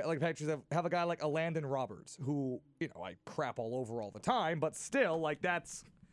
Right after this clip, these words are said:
that's a middle of the roster player who you're getting on his rookie deal.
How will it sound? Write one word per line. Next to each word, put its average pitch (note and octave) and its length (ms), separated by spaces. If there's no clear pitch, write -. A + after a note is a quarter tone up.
that's G3 200
a A#3 80
middle F#3 360
of D#3+ 60
the D#3+ 80
roster C#3+ 360
player C3+ 360
who E3 80
you're D#3+ 140
getting C#3 240
on C3 140
his A#2+ 80
rookie A2+ 260
deal. B2+ 340